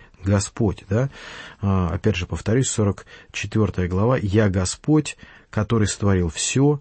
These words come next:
один распростёр небеса и свою силу разослал землю".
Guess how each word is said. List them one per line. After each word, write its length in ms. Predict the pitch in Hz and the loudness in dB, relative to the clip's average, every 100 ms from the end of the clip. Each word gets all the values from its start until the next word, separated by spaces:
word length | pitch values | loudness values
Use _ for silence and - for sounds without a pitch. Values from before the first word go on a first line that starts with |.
| - _ _ | -6 _ _
один 600 | 110 90 92 135 135 104 _ - | -2 0 2 4 4 2 _ -6
распростёр 640 | 101 95 - 95 - 98 | -4 -2 -2 -4 -2 -2
небеса 600 | 82 82 82 - 131 143 - - _ | 0 0 -4 0 0 0 -4 -18 _
и 40 | - | -12
свою 340 | - 90 76 | -4 -2 -2
силу 500 | - - 135 135 127 - _ | -2 0 2 4 0 -6 _
разослал 580 | - 90 85 - 98 90 | -6 -4 -4 -2 -2 -2
землю". 480 | - 98 87 80 | -2 0 0 -2